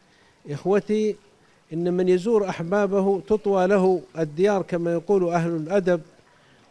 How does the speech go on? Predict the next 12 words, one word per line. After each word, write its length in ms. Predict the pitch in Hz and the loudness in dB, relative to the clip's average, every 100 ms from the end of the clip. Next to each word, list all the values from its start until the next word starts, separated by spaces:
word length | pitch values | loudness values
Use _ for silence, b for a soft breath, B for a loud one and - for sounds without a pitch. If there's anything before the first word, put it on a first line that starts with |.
| - | -10
حتى 240 | 156 160 | -8 -2
يقول 280 | 185 175 196 | -2 0 0
الأول: 400 | 185 190 208 185 | 2 4 4 4
"والله 520 | 170 165 180 202 180 | 2 0 2 2 2
ما 200 | 175 175 | 2 0
جئتكم 720 | 165 175 170 214 - 185 175 | 0 -4 -2 -2 0 -2 0
زائراً 640 | 165 175 170 202 202 185 143 - b b b b | 0 0 2 2 4 0 -2 -10 b b b b
إلا 280 | 165 185 190 | -4 0 2
وجدت 480 | 185 180 185 190 - | 2 2 -2 -4 -4
الأرض 380 | 185 196 190 165 | -4 -2 -2 -4
تطوى 480 | - 190 190 180 180 | -6 -4 0 2 2
لي، 280 | 208 160 | 2 0